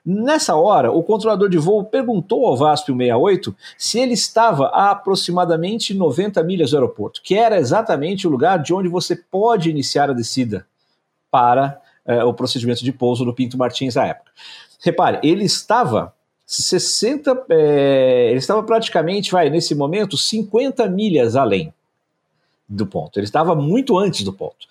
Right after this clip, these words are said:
O controlador perguntou se ele estava a noventa milhas, o copiloto respondeu que estava a cento e quarenta milhas.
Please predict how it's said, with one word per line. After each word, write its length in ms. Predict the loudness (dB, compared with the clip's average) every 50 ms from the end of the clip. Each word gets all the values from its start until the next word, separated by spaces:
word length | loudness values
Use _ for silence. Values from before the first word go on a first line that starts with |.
| -20 -18 -18 -18 -18 -20 -14 _
O 120 | -4 -4 0
controlador 500 | 0 0 0 2 2 2 2 2 0 0
perguntou 500 | 2 0 0 0 0 -2 0 0 0 2
se 120 | 2 0
ele 100 | 0 0
estava 300 | 0 0 2 2 2 2
a 40 | 2
noventa 360 | 2 2 2 2 2 2 0
milhas, 420 | 0 0 0 0 0 -2 -2 -6 -10 -14 -14 _
o 80 | -4 -2
copiloto 480 | 0 0 0 0 2 2 2 2 2
respondeu 440 | 2 0 0 0 0 0 2 2 0
que 80 | 0 -2
estava 280 | -2 0 0 2 2
a 40 | 0
cento 420 | -2 -2 -4 -2 -2 -2 -2 -2 -4
e 40 |
quarenta 420 | 0 0 2 2 2 0 0 0 0
milhas. 440 | 2 0 0 0 -2 -6 -10 -14